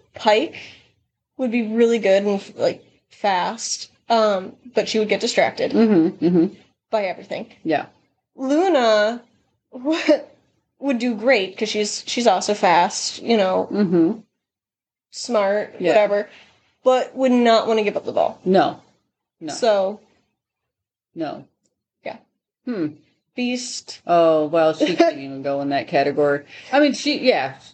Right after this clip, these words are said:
Speaker 2: she would get it, but then she would prance her way back. You know,
Speaker 1: <laughs> Yeah, she would,
Speaker 2: she
Speaker 1: she
Speaker 2: would
Speaker 1: would do her little, I
Speaker 2: her
Speaker 1: love her
Speaker 2: little
Speaker 1: little
Speaker 2: prance.
Speaker 1: fun prance.
Speaker 2: Now, I do, when you watch those, uh, races at the Jack Russells, they do, remember, they, they pull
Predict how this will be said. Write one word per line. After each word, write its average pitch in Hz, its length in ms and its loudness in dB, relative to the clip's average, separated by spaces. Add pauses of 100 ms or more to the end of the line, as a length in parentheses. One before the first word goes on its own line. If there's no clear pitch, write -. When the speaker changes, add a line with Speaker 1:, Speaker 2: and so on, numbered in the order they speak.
Speaker 2:
she - 200 -12
would 277 220 -10
get 226 160 2
it, 220 80 -6
but 214 100 -4
then 220 140 0
she 214 140 -4
would 175 280 -6
prance 262 440 -2
her 196 140 0
way 160 180 0
back. 131 400 0 (300)
You 339 140 -6
know, 311 160 -2
Speaker 1:
<laughs> - 40 -12
Yeah, 302 120 2
she 311 240 -4
would, 285 260 0 (120)
Speaker 2:
she - 120 -6
Speaker 1:
she 370 100 4
Speaker 2:
would 359 60 0
Speaker 1:
would 359 80 -6
do 349 160 2
her 349 200 4
little, 330 180 0
I 320 120 4
Speaker 2:
her 311 100 -8
Speaker 1:
love 302 240 -4
her 339 100 -6
Speaker 2:
little 285 60 -6
Speaker 1:
little 185 160 -6
Speaker 2:
prance. 139 140 -12
Speaker 1:
fun 233 260 0
prance. 247 140 0
Speaker 2:
Now, 247 160 2
I 294 240 0
do, 294 360 0
when 226 180 -2
you 247 100 -2
watch 262 380 0
those, 196 480 -2
uh, 160 320 0
races 180 560 0
at 160 100 -4
the 170 80 -2
Jack 170 220 2
Russells, 233 420 2
they 175 120 2
do, 170 100 -2
remember, 185 240 2
they, 180 140 4
they 165 160 0
pull 208 580 -2